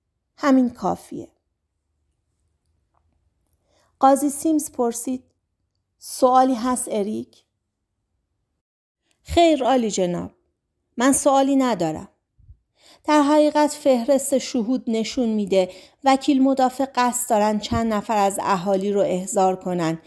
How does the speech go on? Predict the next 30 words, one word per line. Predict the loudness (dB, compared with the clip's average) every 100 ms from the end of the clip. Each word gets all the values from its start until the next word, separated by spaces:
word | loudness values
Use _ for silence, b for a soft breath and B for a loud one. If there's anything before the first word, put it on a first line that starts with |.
| B B B
که | -2
شهادت | 2 2 2 2 0 0
بدن | -2 0 -2
خانم | -4 -4 -2 -2 -4
کلارک | -4 0 2 2 0 -6 b b -2
در | 2 2 0
تاریخ‌ها | -4 -2 0 -4 -6 -2 0 2
و | 0
زمان‌هایی | 0 0 0 -2 -2 -2 -4
که | -6
خانم | -6 -4 -4 -2 -4
سینگلتری | -4 -4 0 0 -2 -2 0 0 0
اظهار | -2 -2 -4 -6
کردن | -4 -4 -2 -2 -2 -6 B B
سوار | B 2 4 6
اتوبوس | 4 0 -6 -8 -8 -4
بین | -4 -2 -4 -4
شهری | -6 -4 -4 -4 -6 -6 b 0
و |
از | 2 4 2
اون | -6
پیاده | -6 -6 -6 -6 -14
شده. | -16 -20 -20 _ _ _ _ _ _ _ b b b 2
وکیل | 2 4 0 0
شاکی | 0 -2 -2 -2
این | -2 0
مورد | 0 0 -2 -2
رو | -4
رد | -2 -2 -2
نمی‌کنه. | -6 -6 -12 -16 -16 -16